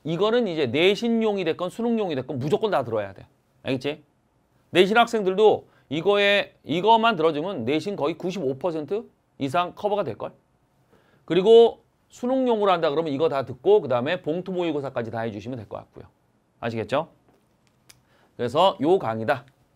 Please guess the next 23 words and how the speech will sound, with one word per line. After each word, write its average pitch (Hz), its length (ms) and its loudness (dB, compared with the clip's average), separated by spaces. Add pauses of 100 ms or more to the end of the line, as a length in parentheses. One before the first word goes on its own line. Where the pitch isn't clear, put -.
(1300)
자, 170 500 6
단계적 226 320 2
학습 247 300 -2
전략 220 240 2
잠깐 175 320 0
말씀드립니다. 135 880 -4
뭐 123 240 -4
대부분 202 300 -2
다 196 100 8
아실 143 220 2
텐데 135 440 2
생 220 240 -4
원도 151 220 2
그렇고 151 220 0
생 190 160 -6
투도 165 180 -6
그렇고 127 300 -2
수능은 208 560 -4 (420)
이 147 300 0
생명과학 214 460 2
투가 165 300 4
문제 202 420 0
구성이 196 600 -2